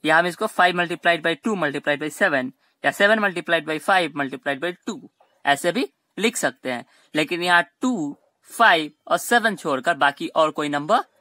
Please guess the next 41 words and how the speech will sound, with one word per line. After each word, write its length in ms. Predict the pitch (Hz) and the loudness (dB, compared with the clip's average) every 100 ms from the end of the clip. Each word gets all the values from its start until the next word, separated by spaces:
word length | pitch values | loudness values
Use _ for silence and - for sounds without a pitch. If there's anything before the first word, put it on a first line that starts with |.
| _ _ - | _ _ 0
नहीं 240 | 214 240 | 2 4
आएगा। 320 | 160 127 117 - _ _ | 4 2 -2 -10 _ _
तो 80 | - | -8
fundamental 680 | 151 220 240 254 254 220 233 | 0 2 4 4 2 2 -2
theorem 360 | - 185 175 165 | 0 0 2 0
of 60 | - | 0
arithmetic 680 | 196 240 202 151 127 143 135 - _ _ - | 2 2 0 -4 -2 -6 -8 -20 _ _ 2
यही 220 | 202 254 | 2 4
कहता 320 | 196 156 156 | 2 2 2
है 60 | 147 | 0
कि 120 | 156 | 0
हम 100 | 156 | -4
किसी 360 | - 240 269 | -2 -4 -2
भी 140 | 240 208 | -4 -6
composite 500 | - 165 151 156 151 | -2 -2 -2 -4 -2
number 240 | 147 143 | -4 -2
को 120 | 151 | -4
prime 260 | 220 175 156 | 0 2 2
number 300 | 151 147 147 | 0 -2 -4
के 120 | 143 453 _ _ _ _ _ | -2 -6 _ _ _ _ _
प्रोडक्ट 460 | - 180 175 294 - | -2 2 2 2 0
के 100 | 202 | -2
फॉर्म 240 | 175 160 | 2 0
में 200 | 151 269 - _ _ _ _ - | 0 -4 -6 _ _ _ _ -6
लिख 300 | 165 214 247 | 0 0 0
सकते 320 | - 135 - | -4 -4 -8
हैं। 140 | 123 123 _ - | -10 -12 _ -4
और 120 | 156 | 0
ये 160 | 160 151 _ | 0 -2 _
बहुत 360 | 185 220 285 - | 4 4 4 -2
यूनिक 340 | 190 190 196 | -6 -4 -6
होता 280 | - 156 151 | -6 -2 2
है 100 | 147 | 2
कि 120 | 147 | 0
इसके 220 | 165 - | -8 -6
बज-, 300 | 226 160 143 | -4 -2 -4
बदले 320 | 139 143 135 139 | -4 -4 -4 -4
दूसरा 300 | 139 - 156 | -4 -2 -2
कोई 200 | 156 147 | -2 -4
number 220 | 143 143 | -2 -2
वहां 280 | 143 170 | -2 -2